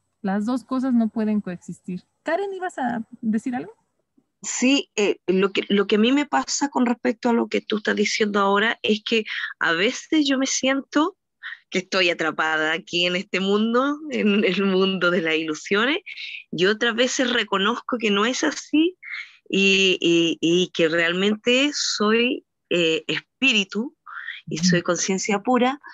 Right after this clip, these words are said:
Speaker 2: Eh, entonces, a veces, uy,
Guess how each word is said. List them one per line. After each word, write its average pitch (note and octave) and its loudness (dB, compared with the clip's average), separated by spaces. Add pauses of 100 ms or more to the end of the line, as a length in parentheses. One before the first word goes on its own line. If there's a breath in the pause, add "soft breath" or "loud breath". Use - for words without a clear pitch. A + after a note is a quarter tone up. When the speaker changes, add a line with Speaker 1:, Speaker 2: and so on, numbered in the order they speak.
(380 loud breath)
Speaker 2:
Eh, D#3+ 2
entonces, F#3+ 0 (520)
a E3+ 0
veces, F#3+ 0
uy, A3 4